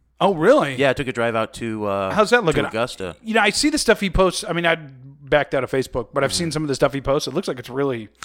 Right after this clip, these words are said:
Speaker 2: Uh, so, um, yeah,
Speaker 1: it's really
Speaker 2: I,
Speaker 1: sharp.
Speaker 2: I got there, like, around one o'clock.
Speaker 1: Uh-huh.
Speaker 2: And he didn't, he wasn't there. No one was there.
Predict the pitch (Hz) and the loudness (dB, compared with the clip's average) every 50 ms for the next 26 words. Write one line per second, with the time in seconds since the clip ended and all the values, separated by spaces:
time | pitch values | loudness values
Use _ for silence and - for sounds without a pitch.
0 | - - _ - 131 131 113 - - - - 135 123 123 - - 110 107 104 98 | -18 -14 _ 0 0 0 0 0 -6 -2 2 2 2 2 2 2 2 2 2 2
1 | 98 95 98 90 92 92 90 - _ - 113 151 147 120 - - 113 113 - - | 0 -2 -4 -6 -10 -18 -20 -20 _ -6 -2 0 0 0 2 0 0 0 0 0
2 | 151 143 123 - - - - - _ - 123 117 110 151 156 170 - - - 131 | 0 0 0 0 0 -2 -2 -4 _ -6 -6 -2 0 2 2 2 0 0 0 2
3 | 127 127 123 117 113 113 113 113 - - 110 104 104 120 131 135 135 135 139 139 | 2 2 2 0 0 -2 -2 -2 -2 -4 -6 -6 -4 -4 -4 -2 -2 -2 -4 -4
4 | 139 135 135 139 139 127 107 - - 107 107 107 104 107 117 123 120 113 - - | -4 -6 -8 -10 -10 -12 -14 -14 -12 -10 -10 -8 -4 -2 -2 -2 -2 -4 -6 -2
5 | 117 101 104 123 147 - - - _ - - - 117 120 117 110 - _ _ _ | 0 2 2 2 0 -2 -8 -20 _ -6 -4 0 0 0 0 -2 -6 _ _ _
6 | _ _ _ _ _ _ _ _ _ _ _ _ _ _ _ _ _ _ _ _ | _ _ _ _ _ _ _ _ _ _ _ _ _ _ _ _ _ _ _ _
7 | - - _ _ _ - 113 110 110 107 104 113 113 107 95 107 90 95 92 87 | -18 -18 _ _ _ -4 -2 -2 0 -2 -2 -4 -4 -2 -2 -4 -4 -4 -8 -10
8 | 90 80 - - _ _ _ - - 101 101 98 95 87 95 101 107 98 87 87 | -12 -14 -18 -20 _ _ _ -16 -10 -8 -4 -4 -4 -4 -2 -2 -2 -2 -2 0
9 | 95 104 98 95 95 95 - 104 92 87 87 | -2 0 0 0 -2 -2 -2 -2 -2 -2 -4